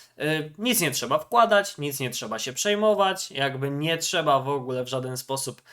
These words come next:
e, robić nic. Dodatkowo mamy, ja, ja wa-, pokażę wam cie-, ciekawą rzecz. Zobaczcie sobie te ceny. Żeby były takie ceny, naprawdę w tym musi być gigantycznie dużo pieniędzy.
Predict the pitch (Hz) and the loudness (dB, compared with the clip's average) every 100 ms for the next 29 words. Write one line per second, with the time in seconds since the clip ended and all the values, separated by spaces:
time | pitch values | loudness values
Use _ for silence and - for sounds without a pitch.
0 | - - - 123 117 117 143 190 240 240 | -20 -20 -6 -2 0 2 2 0 -2 -6
1 | 311 311 - _ - 185 165 - 151 135 | -6 -6 -10 _ -2 0 0 0 2 2
2 | 156 294 320 - 143 156 156 156 - _ | 4 4 2 0 4 4 2 -2 -4 _
3 | - 170 175 208 196 127 - - 127 117 | 0 2 4 4 4 0 -2 0 0 0
4 | 104 104 117 127 120 113 104 - 85 - | -6 -8 -8 -6 -6 -6 -8 -10 -14 -18
5 | _ 170 254 392 339 208 165 151 135 113 | _ 2 2 4 0 -2 -4 -4 -4 -6
6 | 98 _ _ _ 131 139 151 294 277 170 | -10 _ _ _ -6 -4 -2 -2 -2 0
7 | - 127 120 113 139 - _ _ _ - | -2 -2 -4 -2 -4 -4 _ _ _ 2
8 | 175 196 277 285 175 - 139 131 127 123 | 2 6 6 6 4 2 -2 -2 -2 -4
9 | 123 127 123 127 123 127 127 117 117 113 | -8 -8 -4 -2 -2 -6 -6 -6 -6 -4
10 | 120 107 104 104 | -4 -4 -6 -10